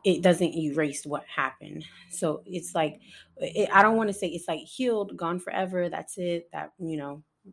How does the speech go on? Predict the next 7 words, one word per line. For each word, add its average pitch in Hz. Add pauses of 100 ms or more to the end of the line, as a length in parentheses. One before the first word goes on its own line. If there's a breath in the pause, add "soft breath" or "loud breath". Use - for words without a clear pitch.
I'm 165
good. 156 (680)
No, 190
it's 160
just 160
more 156
so, 151